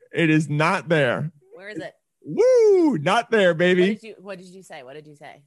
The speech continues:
Speaker 1: I, I didn't say anything else after that. I literally was just like,
Speaker 2: No,
Speaker 1: "Yo,"
Speaker 2: wait,
Speaker 1: I don't
Speaker 2: what was that text?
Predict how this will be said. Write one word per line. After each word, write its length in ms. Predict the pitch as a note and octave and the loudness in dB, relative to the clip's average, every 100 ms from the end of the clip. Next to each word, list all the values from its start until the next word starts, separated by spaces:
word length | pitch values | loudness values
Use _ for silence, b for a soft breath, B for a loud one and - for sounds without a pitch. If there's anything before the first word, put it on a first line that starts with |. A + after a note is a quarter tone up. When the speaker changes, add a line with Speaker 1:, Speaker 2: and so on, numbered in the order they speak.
| _ _ - | _ _ -4
Speaker 1:
I, 160 | E3 - _ | -4 -4 _
I 160 | D3 G3+ | 0 2
didn't 180 | G3+ | 0
say 120 | D#3 E3 | 0 0
anything 220 | D#3+ C#3 | 0 0
else 180 | E3 E3 | 0 0
after 180 | C#3 | -2
that. 200 | D3 E3 | 0 0
I 60 | B2+ | 0
literally 300 | C#3+ F3 F3 | 0 0 0
was 140 | D#3 | 0
just 140 | D3 C3+ | -2 -4
like, 220 | C3+ B2+ | -4 0
Speaker 2:
No, 60 | D#3 | 0
Speaker 1:
"Yo," 80 | |
Speaker 2:
wait, 60 | E3+ | 0
Speaker 1:
I 20 | |
don't 80 | D3 | -2
Speaker 2:
what 80 | C3+ | -6
was 140 | - F#3 | -12 -18
that 160 | E3 D#3 | -20 -20
text? 460 | F#3+ - _ _ | -20 -20 _ _